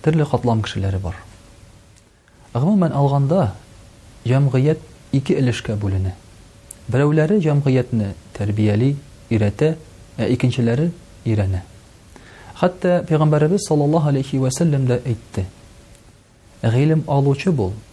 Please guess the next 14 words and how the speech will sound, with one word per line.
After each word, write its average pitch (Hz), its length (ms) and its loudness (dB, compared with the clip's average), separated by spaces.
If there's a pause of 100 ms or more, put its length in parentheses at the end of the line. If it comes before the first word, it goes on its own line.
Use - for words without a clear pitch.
(300)
яки 139 300 0
гыйлемне 135 560 2 (100)
алучы 131 460 0
бул», 139 240 -2
ди. 95 180 -8 (760)
«Яки 151 340 -2
шушы 170 480 0 (420)
ике 135 220 0
кешене 120 360 -2
яратучы 113 500 -2
бул», 104 260 -4
ди. 95 80 -4 (1500)
Калганы 131 360 0
булмады. 107 420 0